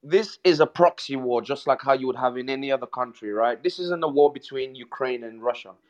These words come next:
This is a war between Russia, the East, so to speak, and the ideals of the Western world. So I think clearly we can see that the war is going on in Ukraine,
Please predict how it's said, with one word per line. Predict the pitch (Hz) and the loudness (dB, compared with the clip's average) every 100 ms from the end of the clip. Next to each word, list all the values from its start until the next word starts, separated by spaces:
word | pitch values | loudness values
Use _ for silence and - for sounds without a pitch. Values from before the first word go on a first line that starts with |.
| _ _ | _ _
This | 165 175 | -4 -2
is | 175 | 0
a | 170 | 0
war | 151 160 151 | 4 4 4
between | 131 135 143 143 135 127 _ _ _ _ _ | 0 -10 -4 -2 -4 -6 _ _ _ _ _
Russia, | 131 170 180 - 131 127 - _ 127 | 4 4 4 4 4 4 -4 _ -4
the | 139 175 | -4 -2
East, | 170 - _ - - _ _ | -8 -10 _ -20 -20 _ _
so | - 151 | -4 -4
to | 139 | -4
speak, | - - 139 - _ - _ 139 | -10 -4 -4 -4 _ -20 _ 4
and | 139 | 6
the | 139 - | 8 6
ideals | 139 131 156 156 135 - | 4 2 -4 -4 -8 -6
of | 127 113 | -4 -4
the | |
Western | 127 127 - 127 123 | -4 -4 -4 -14 -4
world. | 131 123 110 _ _ _ _ _ | 0 0 -2 _ _ _ _ _
So | - 151 135 131 - | -6 0 0 0 2
I | 156 | 2
think | 180 190 180 175 _ _ _ _ _ _ | 4 -2 -4 -6 _ _ _ _ _ _
clearly | - 180 196 175 | -2 2 2 2
we | 147 | -4
can | 143 131 | -8 -14
see | - 170 | -6 -4
that | 143 131 | 0 0
the | 131 | 0
war | 131 156 151 | 2 2 2
is | 131 | -2
going | 143 135 | -2 -2
on | 131 123 | -2 -6
in | |
Ukraine, | 117 110 139 123 113 | -8 0 4 4 0